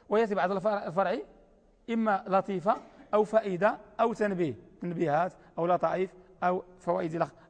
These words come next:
أو إلى آخره. يعني هذا التقسيم هذا هو اللي دار القاضي عياض. ديك الساعة ما كاينش لا الأكاديمية، ما ال-، لا ال-، آه، لا هذا الشيء كله اللي كيعرفوا الناس ما كاينش، ولكن القاضي عياض كاين عنده. منين جابوا؟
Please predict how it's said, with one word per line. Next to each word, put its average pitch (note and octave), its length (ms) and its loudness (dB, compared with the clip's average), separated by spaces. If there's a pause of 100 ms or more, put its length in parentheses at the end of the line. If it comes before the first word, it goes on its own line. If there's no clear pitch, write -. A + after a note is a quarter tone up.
أو F#3 180 2
إلى F3 200 -6
آخره. A#2+ 260 -8 (1200)
يعني F#3 260 -2
هذا A3 60 0
التقسيم - 460 -12
هذا G3+ 200 -8
هو A3 140 -8
اللي C#4 140 -6
دار C4+ 140 -6
القاضي G3 360 -12
عياض. A#2+ 200 -14 (1080)
ديك D#3+ 120 -14
الساعة - 180 -10
ما B3 120 -8
كاينش D3 260 -12
لا E3+ 80 -2
الأكاديمية، D#3+ 720 -8
ما D#3+ 180 -10
ال-، D3 100 -12 (140)
لا D#3 180 -10
ال-، D3+ 100 -14 (360)
آه، F#3+ 180 -8 (400)
لا D3+ 120 -6
هذا D3+ 80 -6
الشيء - 220 -14
كله F3+ 260 -10
اللي E3+ 120 -8
كيعرفوا D#3 400 -8
الناس F#3+ 180 -12
ما A3+ 100 -12
كاينش، C#3 300 -14 (300)
ولكن F3 200 -6
القاضي F3+ 260 -8
عياض F#3 200 -8
كاين F#3 220 -10
عنده. C#3 260 -10 (120)
منين F#3+ 220 -2
جابوا؟ F3+ 360 -2